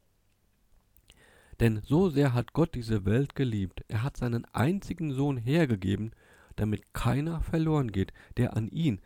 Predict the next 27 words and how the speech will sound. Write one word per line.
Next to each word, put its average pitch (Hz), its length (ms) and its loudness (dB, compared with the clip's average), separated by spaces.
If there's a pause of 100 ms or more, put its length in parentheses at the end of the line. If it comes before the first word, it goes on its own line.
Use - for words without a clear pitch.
(140)
an 113 200 2
Jesus 135 380 -4
glaubt, - 420 0 (380)
sondern 123 340 2
damit 113 360 0 (540)
er - 100 -2
das - 200 -2
ewige 127 380 0
Leben 113 280 0
erhält. 90 460 -2 (1400)
Es 107 140 -8
gibt - 200 -4
wohl 131 120 2
keinen 180 440 2
Vers 175 400 2
in 123 120 -4
der 117 120 0
Bibel, 107 360 -2 (440)
der 110 160 0
diese 110 320 -4
ganzen 160 580 -2
Gedanken 139 560 -2
und 117 220 -4
den 113 100 -2
Hintergrund 143 600 -4
von 117 180 -6
Ostern 101 480 -6